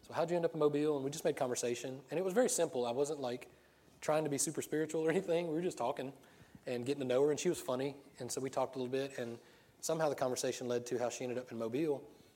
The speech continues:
and she started talking about her husband, and she, she kinda got choked up. She just lost her husband in January, and she walked away, choked up, and I was like, "Oh my gosh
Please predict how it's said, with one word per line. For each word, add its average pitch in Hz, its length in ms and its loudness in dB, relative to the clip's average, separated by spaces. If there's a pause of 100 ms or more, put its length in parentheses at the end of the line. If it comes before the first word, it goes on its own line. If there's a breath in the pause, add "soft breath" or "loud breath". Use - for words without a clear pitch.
and - 80 -12
she - 40 -8
started 123 160 0
talking 120 140 0
about 110 140 -2
her 139 60 4
husband, 131 340 0 (640 soft breath)
and 107 160 -8
she, 120 160 -8 (120)
she - 140 -10
kinda 123 200 0
got 120 140 -6
choked 123 260 -4
up. 139 140 -6
She - 120 -12
just 120 160 -6
lost 117 160 -2
her 117 80 -8
husband 117 240 -4
in 104 60 -12
January, 110 400 -6 (320)
and 123 80 -10
she 120 80 -6
walked 117 220 2
away, 117 260 -4 (580 loud breath)
choked 127 280 -2
up, 120 340 -4
and 107 100 -12
I - 20 -10
was 101 120 -14
like, 101 160 -12 (100)
"Oh - 200 -18 (100)
my - 100 -18
gosh - 400 -18